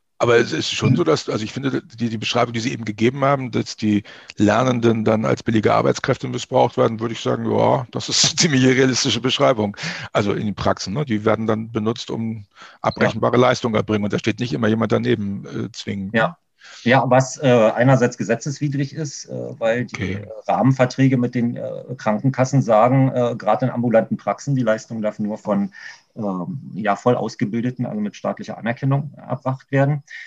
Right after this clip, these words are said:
Speaker 2: Äh, ja, in Kliniken werden teilweise die Lernenden, ähm, in die Personalpläne mit aufgenommen, ja, nehme ich, äh, drei Praktikanten auf, spare ich einen Vollzeitmitarbeiter
Speaker 1: Ja.
Speaker 2: ein. Ja. Das ist, äh, die bittere Realität und davon müssen wir weg, wenn wir eine gute Ausbildung haben wollen.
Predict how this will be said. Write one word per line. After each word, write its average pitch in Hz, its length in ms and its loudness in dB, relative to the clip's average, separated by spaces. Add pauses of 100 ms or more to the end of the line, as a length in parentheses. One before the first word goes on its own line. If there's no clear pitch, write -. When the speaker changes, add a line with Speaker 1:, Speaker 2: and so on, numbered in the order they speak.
(160)
Speaker 2:
Äh, 110 240 2 (180)
ja, 196 220 4
in 131 160 4
Kliniken 139 460 4
werden 123 180 6
teilweise 117 560 4
die 110 120 0
Lernenden, 127 720 4
ähm, 120 440 2
in 113 400 0
die 110 400 -2 (380)
Personalpläne 113 640 0
mit 92 140 -2
aufgenommen, 90 480 -4
ja, 110 120 2
nehme 113 220 2
ich, 123 280 -10
äh, 113 240 -4 (400)
drei 117 200 0
Praktikanten 131 680 0
auf, 139 240 0
spare 120 280 2
ich 131 140 -4
einen 123 180 0
Vollzeitmitarbeiter 92 1000 -2 (140)
Speaker 1:
Ja. - 80 -4
Speaker 2:
ein. 90 180 -6 (160)
Ja. 123 220 -4 (340)
Das 127 240 2
ist, 131 280 0
äh, 123 160 2
die 104 120 0
bittere 143 400 4
Realität 127 540 4
und 131 180 2
davon 135 260 6
müssen 135 240 6
wir 101 140 2
weg, 156 220 4
wenn 120 140 4
wir 135 60 6
eine 117 140 6
gute 110 240 0
Ausbildung 90 460 -4
haben 90 240 -2
wollen. 123 280 4